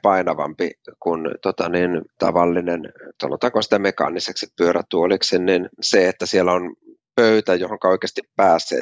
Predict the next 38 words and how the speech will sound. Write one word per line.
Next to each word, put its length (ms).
työskentelemään. 800
Että 160
sehän 280
monesti 520
vaatii 360
sen, 180
että 160
se 140
on 160
niinku 180
sähkö-, 520
sähköllä 460
käytettävä 560
pöytä, 220
että 260
pystyy 260
sitä, 200
säätää 480
sitä 420
korkeutta 580
vähän 180
korkeammaksi, 720
kun 80
sinne 180
tulee 240
se 140
opiskelija, 540
joka 200
tarvitsee 520
sitä, 240
ja 80
sen 260
pystyy 280
säätää 420
seuraava 420
opiskelija 640
niin 260
omalle 340